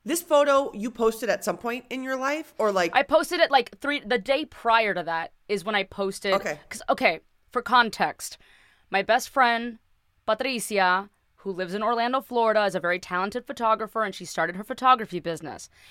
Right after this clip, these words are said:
Speaker 2: And to promote her photography business, I wrote a whole caption, the link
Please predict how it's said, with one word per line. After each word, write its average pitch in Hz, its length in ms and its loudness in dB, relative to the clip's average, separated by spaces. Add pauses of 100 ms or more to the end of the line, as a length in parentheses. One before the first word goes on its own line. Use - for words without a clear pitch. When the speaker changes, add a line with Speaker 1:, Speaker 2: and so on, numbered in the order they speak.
(140)
Speaker 2:
And 202 160 -6
to 247 80 -6
promote 233 500 0
her 190 100 -6
photography 180 580 -2
business, 156 520 -8 (260)
I 190 120 -4
wrote 165 200 -6
a 160 60 -6
whole 147 220 -12
caption, 285 680 0 (180)
the 170 100 -2
link 254 520 -4